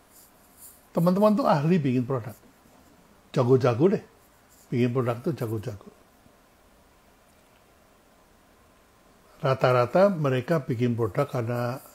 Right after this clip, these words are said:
antusias, karena passion, karena warisan, karena cinta ya. Bikin produk bagus sekali.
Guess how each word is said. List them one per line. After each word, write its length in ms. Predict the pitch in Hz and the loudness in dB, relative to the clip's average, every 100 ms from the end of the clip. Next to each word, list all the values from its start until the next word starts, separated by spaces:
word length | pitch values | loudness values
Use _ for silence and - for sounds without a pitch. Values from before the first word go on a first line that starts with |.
| - - - - _ _ _ | -20 -20 -20 -20 _ _ _
antusias, 800 | - 131 135 - 147 - - - - - - - - _ _ _ | -4 0 -2 2 0 0 -14 -18 -20 -20 -20 -20 -20 _ _ _
karena 320 | 131 117 117 117 | -6 -6 -4 -6
passion, 640 | - - 139 - 143 113 104 95 95 - - - - - _ _ _ | -10 -2 -2 -2 -4 -4 -8 -12 -18 -20 -20 -20 -20 -20 _ _ _
karena 400 | 120 113 117 120 | -6 -6 -4 -2
warisan, 880 | 120 127 143 - 160 135 113 101 101 - - - - - _ _ - | 2 2 2 0 -2 -4 -4 -10 -16 -18 -20 -20 -20 -20 _ _ -10
karena 800 | 127 120 123 127 131 131 131 131 135 - _ _ _ _ _ - | -6 -4 -2 -2 -2 -2 -4 -6 -10 -16 _ _ _ _ _ -2
cinta 640 | 202 190 - 139 104 98 104 | 0 2 2 -2 -2 -10 -10
ya. 80 | 147 - - - _ _ _ _ - - - - - _ - | -10 -10 -18 -20 _ _ _ _ -20 -20 -20 -20 -20 _ -6
Bikin 160 | 123 175 | 0 2
produk 240 | 180 208 - | 4 2 6
bagus 240 | 190 247 226 | 6 8 6
sekali. 320 | 262 247 | 2 2